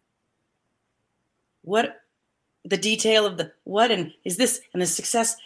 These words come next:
and the financial, and the children, and the schedule, I'm just like, "Hang on a second. We're in outer space.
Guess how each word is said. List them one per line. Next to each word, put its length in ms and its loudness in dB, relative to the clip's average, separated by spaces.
and 120 0
the 80 2
financial, 420 0
and 100 -4
the 40 -8
children, 400 0
and 120 -2
the 40 -2
schedule, 440 -2
I'm 200 -2
just 180 -4
like, 220 0
"Hang 220 0
on 80 4
a 40 0
second. 340 -4
We're 140 -2
in 80 2
outer 160 -6
space. 400 -16